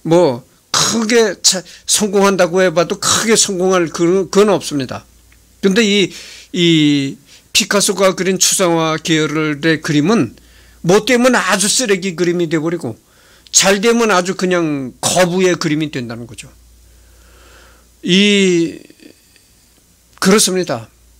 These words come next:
음, 우리나라에서 이 추상화, 우리나라 화가로서 추상화 계열의 그림을 그린, 그려서 성공한 사람이 또 누가 있냐면 김환기 화백이 있습니다.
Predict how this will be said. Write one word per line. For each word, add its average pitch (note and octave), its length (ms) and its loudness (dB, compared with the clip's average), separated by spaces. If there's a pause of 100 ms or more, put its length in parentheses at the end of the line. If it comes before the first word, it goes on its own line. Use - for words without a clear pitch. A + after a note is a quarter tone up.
(140)
음, A#2+ 280 -6 (320)
우리나라에서 G3+ 760 2
이 F#3 300 -2
추상화, F3+ 600 0 (520)
우리나라 F3+ 460 2
화가로서 D#3 720 -2 (480)
추상화 F#3 920 2
계열의 F3 400 2
그림을 E3 360 0
그린, D#3 480 0 (360)
그려서 E3+ 400 2
성공한 E3 460 2
사람이 E3 300 0
또 F3 180 0
누가 D3 220 0
있냐면 D3+ 300 0 (420)
김환기 F3 1040 0
화백이 D3+ 440 -4
있습니다. - 500 -6